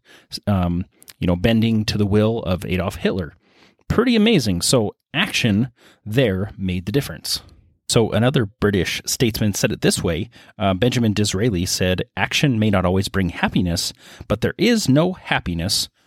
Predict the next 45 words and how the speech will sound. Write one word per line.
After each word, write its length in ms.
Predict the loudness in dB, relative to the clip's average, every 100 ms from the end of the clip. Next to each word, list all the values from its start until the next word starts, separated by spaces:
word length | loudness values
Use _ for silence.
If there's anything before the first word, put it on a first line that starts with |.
| _ _ _
without 320 | -6 -4 -2
action." 400 | -2 -4 -4 -8 -14 _ _ _ _ _
So 140 | -8 -4
I'd 120 | -2
like 140 | -4
to, 460 | -4 -2 -2 -2 -6 -12 -16 -12 -4
I 40 |
mean, 180 | 0 2
you 60 | 2
should 200 | 0 0
see 140 | 2
my 140 | 2 2
desk 400 | -2 -2 -2 0
right 160 | 0
now. 200 | 2 2
It's, 180 | 0 -2 -4
it's 320 | -4 -2 -2 -4 _ -6
really 280 | 0 2 2
fun 580 | 0 0 2 2 0 0
when 380 | 0 2 0 -4 _ _ _ _
a 100 | -2
topic 400 | 0 0 2 2
like 160 | 0 -2
this 180 | -2 -2
comes 260 | 0 -2
around 320 | 0 0 0 -2
for 200 | -4 -4
me. 240 | -6 -10 _ -20 _ _ -2
And 480 | 0 0 -2 -6 -8
it, 180 | -6 -6
it, 280 | -6 -8 -4
pretty 160 | -2 0
much 200 | 0 2
most 260 | 2 2
of 60 | -4
the 60 |
time 180 | -4 -2
it 80 | 0
is 140 | 0
for 220 | -2 -8 -12
a, 40 | _
for 160 | -12 -8
a 40 |
podcast 420 | -2 -2 -2 -6 -4
episode. 420 | -4 -4 -6